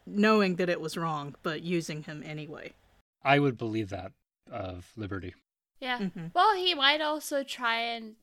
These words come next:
Speaker 3: maybe manipulate him and use him as a tool, and then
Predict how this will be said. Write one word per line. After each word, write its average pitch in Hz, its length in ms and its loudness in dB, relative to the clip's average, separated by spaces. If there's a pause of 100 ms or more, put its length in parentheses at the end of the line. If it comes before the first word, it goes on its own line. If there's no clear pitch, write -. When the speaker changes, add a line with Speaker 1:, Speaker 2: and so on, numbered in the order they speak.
(200)
Speaker 3:
maybe 196 480 -6
manipulate 196 640 -6
him 202 200 -6
and 196 140 -6
use 196 320 -6
him 196 160 -10
as 185 200 -8
a 180 60 -14
tool, 185 480 -8
and 180 120 -10
then 175 300 -8